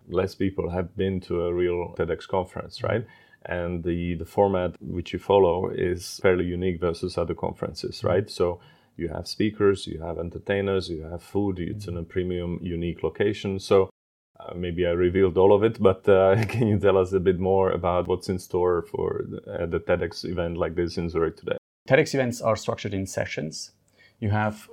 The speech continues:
Speaker 2: multiple sessions. This year we have three, where we have talks as well as performances. And performances this year range from music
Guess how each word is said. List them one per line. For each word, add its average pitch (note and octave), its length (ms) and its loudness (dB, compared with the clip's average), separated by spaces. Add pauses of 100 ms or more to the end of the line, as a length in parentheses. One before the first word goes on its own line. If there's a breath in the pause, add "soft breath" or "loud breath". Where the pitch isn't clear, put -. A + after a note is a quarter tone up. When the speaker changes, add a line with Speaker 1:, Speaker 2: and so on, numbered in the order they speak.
Speaker 2:
multiple B2 400 0
sessions. A2+ 320 -4
This - 300 -8 (160)
year G2+ 180 0
we F#2+ 80 -4
have F#2+ 160 -6
three, D3+ 320 -6 (320)
where G#2+ 140 -2
we G2+ 60 0
have G2 260 -6
talks - 440 -6
as G2 200 -4
well G2 160 2
as F2+ 100 -4
performances. - 800 -6 (520 soft breath)
And G2+ 540 -2
performances G#2+ 840 -6
this B2 280 -4
year G#2+ 160 0
range G2+ 280 -2
from F2+ 540 -4
music A2+ 460 -2